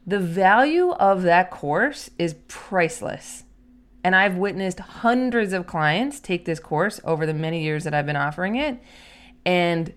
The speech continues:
the testimonials I have from that are countless. People paying off credit cards in full that they've had for years, right? Despite needing to invest, you know, thousands of dollars into this course, still paying off credit cards,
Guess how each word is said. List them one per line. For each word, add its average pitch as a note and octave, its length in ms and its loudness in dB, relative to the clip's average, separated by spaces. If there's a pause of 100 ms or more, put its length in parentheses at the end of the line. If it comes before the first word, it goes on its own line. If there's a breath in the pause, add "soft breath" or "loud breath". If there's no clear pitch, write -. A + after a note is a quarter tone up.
(120)
the F#3 560 -2
testimonials G3+ 680 -4
I F3+ 120 6
have E3 240 2
from G3 160 -6
that A#3 240 0
are E3+ 260 -6
countless. - 680 -8 (400 soft breath)
People F#3 220 -4
paying G3 300 -2
off G#3+ 160 0
credit C#4 260 0
cards E3 380 0
in D#3 100 -4
full D3 260 -4
that C#3+ 120 -8
they've D#3 160 -4
had E3 240 2
for F#3 140 -4
years, G3 760 -4 (500 soft breath)
right? F#3+ 220 2
Despite A#3 500 0
needing F#3 260 -2
to F3+ 160 -2
invest, D#3+ 360 0
you E3 60 -4
know, D#3 100 -4
thousands D#3 400 -2
of D3+ 80 -2
dollars D3 280 0
into D3+ 160 -6
this C#3+ 120 -10
course, D3 280 -4
still D4+ 380 -2 (520 loud breath)
paying F3+ 180 -2
off D#3+ 120 -4
credit D3+ 220 -6
cards, C#3 260 -2